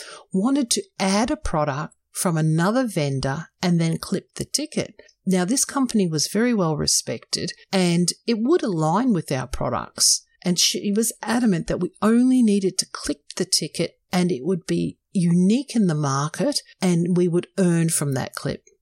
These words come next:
When we went through the canvas, it only took an hour, we realised there was no evidence that our customers would actually want it,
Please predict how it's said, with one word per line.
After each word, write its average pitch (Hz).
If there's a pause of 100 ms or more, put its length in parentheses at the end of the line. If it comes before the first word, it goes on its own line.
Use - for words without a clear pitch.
(100)
When 220
we 190
went 208
through 285
the 269
canvas, 175
it 156
only 175
took 233
an 277
hour, 170 (180)
we 208
realised 233
there 208
was 196
no 233 (140)
evidence 214
that 170
our 170
customers 190
would -
actually 165
want 196
it, -